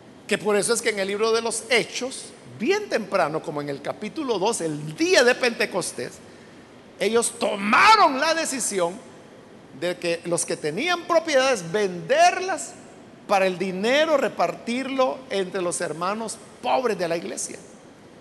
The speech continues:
Y dice que así no había ningún necesitado entre ellos. ¿Por qué vendían sus propiedades y repartían el dinero entre los pobres?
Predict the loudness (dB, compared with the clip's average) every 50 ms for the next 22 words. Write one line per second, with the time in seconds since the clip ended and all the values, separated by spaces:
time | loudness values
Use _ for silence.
0 | -20 -14 -8 -6 -4 -2 -2 0 0 0 0 0 0 0 0 0 0 0 0 0
1 | -2 -2 -4 -4 -4 -4 -2 0 0 2 2 0 0 0 0 0 0 -2 -2 -2
2 | -2 -2 -2 -4 -4 -4 -2 0 0 0 0 -2 -6 -12 -16 -18 -20 -20 -18 -12
3 | -6 -4 -2 0 0 0 0 -2 -2 -2 -2 -2 0 2 0 0 2 0 -2 -2
4 | -2 -6 -8 -6 -4 -2 -2 -2 -2 -4 -6 -8 -10 -12 -16 -16 -18 -20 -20 -20
5 | -20 -20 -20 -20 -20 -20 -20 -20 -20 -20 -20 -20 -20 -20 -20 -20 -20 -20 -20 -20
6 | -20 -20 -20 -20 -20 -20 -20 -20 -20 -20 -20 -20 -20 -20 -20 -20 -20 -20 -20 -16
7 | -8 -4 -4 0 2 2 4 4 2 2 0 0 0 0 -2 -4 -4 -2 -2 -2
8 | 0 2 2 4 4 2 2 2 0 0 0 0 2 2 0 0 2 2 2 2
9 | 2 2 -2 -2 0 0 0 0 0 0 -2 -2 -4 -4 -4 -6 -8 -8 -8 -8